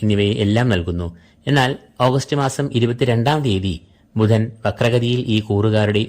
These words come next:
ഒൻപതാം ഭാവത്തിലേക്ക് പ്രവേശിക്കുന്നു. ഒൻപതാം ഭാവത്തിൽ പ്രവേശിക്കുന്ന ബുധൻ അനാരോഗ്യം, രോഗങ്ങൾ, ശാരീരികമായ ക്ലേശങ്ങൾ എന്നിവയെ സൃഷ്ടിക്കാമെന്നതിനാൽ ഈ രണ്ട് വാരം ഈ കൂറുകാർ തങ്ങളുടെ ആരോഗ്യത്തിൽ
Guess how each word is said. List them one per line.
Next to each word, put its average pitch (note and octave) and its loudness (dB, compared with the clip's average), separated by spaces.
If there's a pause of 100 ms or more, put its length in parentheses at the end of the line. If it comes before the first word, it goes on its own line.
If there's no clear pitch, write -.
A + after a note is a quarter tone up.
ഒൻപതാം C#3 2
ഭാവത്തിലേക്ക് F#2 -2
പ്രവേശിക്കുന്നു. F#2 -4 (380)
ഒൻപതാം C#3+ 2
ഭാവത്തിൽ D3 0
പ്രവേശിക്കുന്ന A2+ 0
ബുധൻ G2+ -2 (300)
അനാരോഗ്യം, G2+ 0 (400)
രോഗങ്ങൾ, G2+ 0 (300)
ശാരീരികമായ G2 -2
ക്ലേശങ്ങൾ A2 -2 (340)
എന്നിവയെ G#2 0
സൃഷ്ടിക്കാമെന്നതിനാൽ G#2+ 0 (340)
ഈ C3+ 2
രണ്ട് C3+ 2
വാരം G2 0 (140)
ഈ G2+ -2
കൂറുകാർ G2 0 (100)
തങ്ങളുടെ F#2+ 0
ആരോഗ്യത്തിൽ F#2+ -2